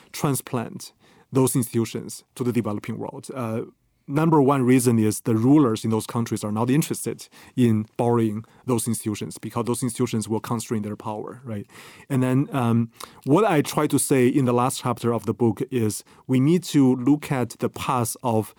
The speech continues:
state development in those countries by its own right. Uh, they are very different from Europe, and then maybe, you know, e-, even in a thousand years, they won't become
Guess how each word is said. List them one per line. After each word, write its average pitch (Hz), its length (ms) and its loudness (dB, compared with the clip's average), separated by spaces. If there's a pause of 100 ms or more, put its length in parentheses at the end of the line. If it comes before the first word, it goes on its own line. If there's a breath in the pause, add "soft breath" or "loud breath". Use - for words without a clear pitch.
(120)
state 135 260 0
development 117 560 0
in 120 140 -4
those 110 140 -2
countries 113 440 -4
by 110 180 -4
its - 120 -4
own 117 240 -2
right. 120 340 -4 (120)
Uh, 110 200 -2
they 110 360 -2 (720 loud breath)
are 127 100 -2
very 139 200 2
different 165 340 2
from 147 160 0
Europe, 170 400 2
and 120 160 0
then 120 280 0
maybe, 139 640 6
you 143 140 -2
know, 120 220 -4
e-, - 120 -16 (600)
even 165 240 6
in 143 80 6
a 135 60 4
thousand 120 320 0
years, 113 240 2
they 117 100 0
won't 120 240 0
become 117 560 -2